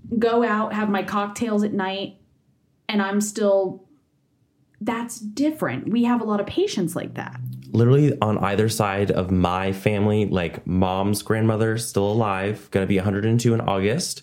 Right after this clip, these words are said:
Speaker 1: Mm-hmm.
Speaker 2: Loved her brandy. Meemaw on the other side, dad's side, grandma's mom, Eileen,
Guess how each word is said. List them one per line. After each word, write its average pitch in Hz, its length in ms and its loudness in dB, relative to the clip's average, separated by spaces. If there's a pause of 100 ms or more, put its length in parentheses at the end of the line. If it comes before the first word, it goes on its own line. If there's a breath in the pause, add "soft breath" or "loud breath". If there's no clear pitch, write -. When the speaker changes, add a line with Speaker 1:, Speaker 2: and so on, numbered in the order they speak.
(120)
Speaker 1:
Mm-hmm. 208 500 -2 (160)
Speaker 2:
Loved 95 400 2
her 113 140 4
brandy. 95 600 0 (540 soft breath)
Meemaw 107 560 2
on 104 140 0
the 101 100 2
other 117 220 2
side, 95 300 -2
dad's 101 280 -2
side, 92 400 -2 (1120 soft breath)
grandma's 117 560 2
mom, 90 580 0 (340 soft breath)
Eileen, 92 840 2